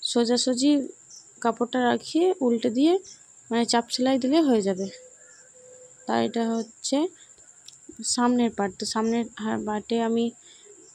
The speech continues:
টেকেন দিয়েছি, পুরো, পুরোটাই টেকেন দিয়েছি। আর এমনিতেও, আহ, পুরোটা টেকেন দিলে বেশি সুন্দর লাগে ব্লাউজটা দেখতে। তো চলো, চলো এবার দেখা যাক আমি হাতে এবার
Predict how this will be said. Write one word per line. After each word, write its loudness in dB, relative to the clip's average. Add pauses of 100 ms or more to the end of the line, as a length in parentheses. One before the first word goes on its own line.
(880)
টেকেন 4
দিয়েছি, 2
পুরো, 2
পুরোটাই 2
টেকেন 0
দিয়েছি। 2
আর 4
এমনিতেও, 2 (680)
আহ, -2 (160)
পুরোটা 4
টেকেন -2
দিলে -2
বেশি 0
সুন্দর -4
লাগে -2
ব্লাউজটা -8
দেখতে। -18 (2500)
তো -10
চলো, -8 (2500)
চলো 2
এবার 2
দেখা 0
যাক 0
আমি 0
হাতে -2
এবার -2